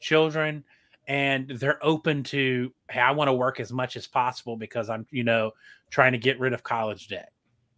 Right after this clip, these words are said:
And if we don't ask that question of, "What does, what does, what can I do to help you be successful?"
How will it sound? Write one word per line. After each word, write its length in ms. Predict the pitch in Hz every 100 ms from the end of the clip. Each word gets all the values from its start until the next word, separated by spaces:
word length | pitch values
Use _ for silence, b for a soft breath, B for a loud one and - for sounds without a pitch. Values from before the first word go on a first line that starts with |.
| _ _ _ _ _ _ _ _ _ _ _ _
And 140 | 156
if 160 | 135 -
we 140 | 143
don't 320 | 139 151 156 -
ask 320 | 147 180 190 -
that 240 | 170 -
question 500 | - 156 156 - 123
of, 240 | 123 120
"What 260 | 117 143 165
does, 280 | 170 143 131
what 240 | 143 156 -
does, 380 | 156 139 131 -
what 180 | 147 156
can 100 | 151
I 160 | 135 131 135
do 160 | 135
to 120 | 127
help 520 | 113 - - 147 143 135
you 340 | 127 117 107 _ _ _ _ _ _
be 120 | 139 135
successful?" 920 | - 123 - 135 127 - 107 98